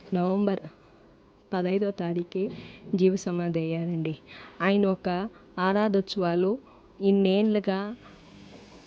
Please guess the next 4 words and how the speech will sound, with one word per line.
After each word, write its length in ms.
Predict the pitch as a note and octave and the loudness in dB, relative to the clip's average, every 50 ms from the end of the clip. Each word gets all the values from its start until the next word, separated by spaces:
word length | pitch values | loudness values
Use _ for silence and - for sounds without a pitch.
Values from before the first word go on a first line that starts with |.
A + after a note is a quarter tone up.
| - - - - | -20 -16 -6 -2
ఆయన 240 | F#3+ G3 G3 G3 G3 G3 G3 - - - - - - - - - - - - - - - - - - - - - - - - | 0 2 4 4 4 2 2 -2 -6 -14 -20 -20 -20 -20 -20 -20 -20 -20 -20 -20 -20 -20 -20 -20 -20 -20 -20 -20 -20 -6 2
శిష్య 320 | A3+ A3 - - - A#3+ | 2 4 4 4 4 4
బృందం 520 | A3+ G3 F#3 F#3 F#3 F#3 F3+ F3 E3+ F#3 A3+ - - - - - - - - - - - - - - - - - - - - - - A3 - - - - - - - - - - - - - - - - | 4 4 2 2 2 2 2 2 0 0 -2 -6 -10 -18 -20 -20 -20 -20 -20 -20 -20 -20 -20 -20 -20 -20 -20 -20 -20 -20 -20 -20 -20 -20 -20 -20 -20 -20 -20 -20 -20 -20 -20 -20 -20 -20 -20 -20 -10 -4
కంటిన్యూగా 640 | G3 F#3+ G3 F#3+ A#3 A3 A3 A3 A3+ A3+ A3+ A#3 B3 | -2 0 2 4 4 4 6 6 4 4 4 2 0